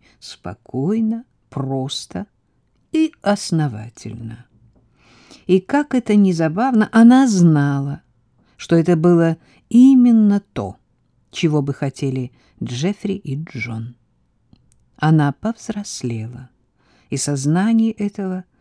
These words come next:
было ей приятно. «У тебя шоу в десять вечера. Ты хочешь ехать утром или после обеда?»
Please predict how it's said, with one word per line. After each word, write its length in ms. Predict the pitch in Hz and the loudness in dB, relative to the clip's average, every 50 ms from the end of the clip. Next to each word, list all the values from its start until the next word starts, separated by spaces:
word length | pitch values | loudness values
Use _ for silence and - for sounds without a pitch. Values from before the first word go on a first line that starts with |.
| _ _ - | _ _ -8
было 220 | - 143 151 147 | -4 -4 -2 -2
ей 340 | 143 139 131 143 156 175 - - _ | -2 -2 -4 -4 -6 -8 -10 -14 _
приятно. 680 | _ - 127 117 107 104 110 - _ - - 110 107 - _ _ _ _ _ _ _ _ _ _ _ _ _ _ _ _ _ _ _ - _ _ _ _ | _ -14 -12 -12 -12 -12 -14 -16 _ -14 -14 -14 -14 -14 _ _ _ _ _ _ _ _ _ _ _ _ _ _ _ _ _ _ _ -20 _ _ _ _
«У 100 | - 160 | -4 -2
тебя 320 | 156 - 165 165 180 175 | 0 0 0 2 2 0
шоу 540 | 170 - - - 294 311 294 226 156 123 120 _ _ _ _ - | 0 -2 -4 -4 -4 -2 -2 -2 -2 -4 -6 _ _ _ _ -10
в 180 | 160 147 147 | -8 -6 -6
десять 460 | 143 139 175 202 202 - - 254 - | -4 -2 0 -2 -2 -4 -8 -8 -4
вечера. 560 | 247 220 190 147 - - - - 139 147 156 - _ _ _ _ _ _ _ _ _ _ _ _ _ _ _ _ _ _ | -2 -2 -2 -2 -4 -8 -12 -12 -12 -12 -12 -14 _ _ _ _ _ _ _ _ _ _ _ _ _ _ _ _ _ _
Ты 320 | - 175 170 175 175 160 - | 0 4 4 6 6 4 2
хочешь 480 | - - - 175 170 170 - 185 - - | -2 -4 -2 -2 -2 0 -2 -4 -4 -2
ехать 400 | 170 175 180 175 - 190 180 - - | 0 0 0 0 0 -4 -6 -6 -6
утром 460 | 247 277 311 - 208 180 135 135 - _ _ _ | -4 -4 -4 -4 -4 -6 -6 -6 -6 _ _ _
или 160 | - 185 170 185 | -2 0 0 0
после 340 | 185 202 196 - - 208 | 0 0 -4 -4 -2 -4
обеда?» 460 | 208 196 - 127 113 113 - 117 - | -4 -4 -4 -8 -10 -10 -12 -14 -16